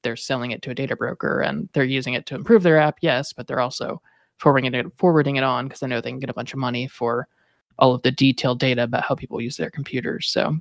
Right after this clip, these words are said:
there's definitely, there's, there's so much there. And once people realize, I think, how many, how many outbound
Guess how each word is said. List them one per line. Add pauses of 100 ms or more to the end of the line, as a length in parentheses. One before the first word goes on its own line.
there's
definitely,
there's,
there's
so
much
there.
And
once
people
realize,
I
think,
how
many, (840)
how
many (1200)
outbound